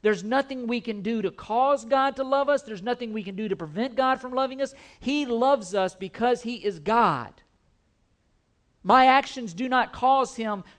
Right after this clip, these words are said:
to love me or not love me more or less. It may cause me to not sense that love. It may destroy my fellowship and, and the the sense of that love, no more than, you know what, if I'm, if I'm doing what I'm supposed to do as a parent, I enjoy my marriage better.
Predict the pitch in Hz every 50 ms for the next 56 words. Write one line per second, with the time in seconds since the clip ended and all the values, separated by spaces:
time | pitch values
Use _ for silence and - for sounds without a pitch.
0 | _ - 247 247 208 185 180 202 240 262 208 220 240 247 254 254 254 180 208 208
1 | 196 220 240 240 214 247 240 214 196 214 214 208 202 208 226 233 240 226 220 220
2 | 254 233 180 - - - - 254 247 254 247 226 - - - 226 226 233 175 202
3 | 220 208 202 196 190 180 160 - - - - 269 330 381 - - - 233 196 160
4 | 170 175 170 175 190 220 233 - - _ _ - - - 233 247 247 254 247 233
5 | 190 196 190 - - 233 233 226 214 202 196 185 165 - - - - 240 262 285
6 | 294 254 - - - 226 226 226 - - 208 196 185 156 160 - 196 202 196 185
7 | 175 185 160 143 - - _ _ _ - 196 180 - - - 262 285 277 - 302
8 | 269 214 233 - 185 185 202 202 180 196 220 240 240 240 247 240 247 226 196 208
9 | 208 185 156 - - _ _ - 214 214 233 226 233 247 214 196 - 175 202 220
10 | 220 190 - - _ - 202 196 - 233 247 226 175 214 247 247 247 233 240 233
11 | 226 214 - 190 202 233 226 - 190 226 226 208 180 196 - 202 226 247 269 294
12 | 269 - - - - - - 190 226 254 254 233 190 180 147 147 208 220 233 254
13 | 247 240 240 240 247 240 254 262 262 233 170 151 135 139 147 165 151 127 107 98
14 | -